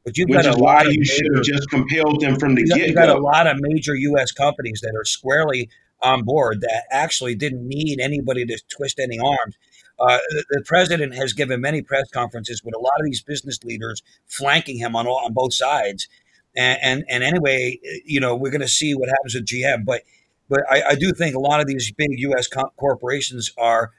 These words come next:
Speaker 1: are really ponying up, and they're, they're,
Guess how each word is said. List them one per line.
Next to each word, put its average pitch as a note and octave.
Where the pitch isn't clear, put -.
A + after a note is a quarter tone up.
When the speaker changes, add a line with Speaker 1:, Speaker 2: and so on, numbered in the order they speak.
Speaker 1:
are A#2
really D#3
ponying C3+
up, D3+
and A#2+
they're, A#2
they're, B2+